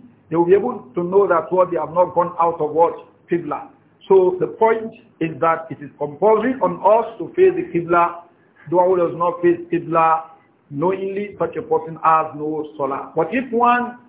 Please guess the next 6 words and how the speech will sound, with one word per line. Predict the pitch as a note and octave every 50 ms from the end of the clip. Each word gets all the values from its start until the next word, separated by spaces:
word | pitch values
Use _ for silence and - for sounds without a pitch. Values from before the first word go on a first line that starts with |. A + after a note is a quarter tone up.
| _ _ _ _ _
does | D#3+ F3+ F3+ F3
not | F3+ G#3 G#3 G#3 G#3
face | - G3+ F#3+ G3
it, | G3 F#3+ F#3 F3+ - - - _ _ _ _ _ _ D#3
uh, | D#3+ E3 E3 E3 E3 D#3+ D#3 D#3 - - - - - _ _ _ _ _
ignorantly, | G#3+ A#3 F#3 G3+ F#3 F3 E3+ E3 D#3+ - C#3+ C3 A2 -